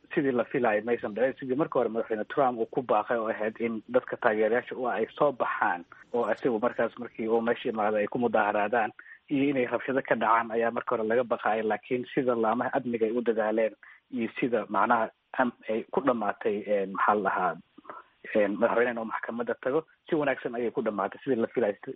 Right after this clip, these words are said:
aad uga, uga sarreyso. Waxaana aad ugu dadaalay laamaha amniga sida booliiska New York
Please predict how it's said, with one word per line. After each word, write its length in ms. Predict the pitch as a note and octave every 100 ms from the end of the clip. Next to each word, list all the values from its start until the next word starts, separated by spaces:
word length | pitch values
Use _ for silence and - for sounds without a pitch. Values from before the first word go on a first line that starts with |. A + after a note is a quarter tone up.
| _
aad 180 | - F3
uga, 160 | B2+ A#2+ - _ A#2+
uga 160 | A#2+ A#2
sarreyso. 400 | G2 F2+ E2 -
Waxaana 300 | A#2 B2+ C#3
aad 160 | C#3 C3
ugu 220 | C3 B2+
dadaalay 320 | B2+ A#2 A2 G#2+
laamaha 480 | G#2+ A2+ A2+ A2+
amniga 280 | B2+ B2 C#3+ -
sida 200 | C3 A#2+
booliiska 440 | - C3+ C3+ -
New 200 | A2+ B2+
York 240 | C3+ D#3+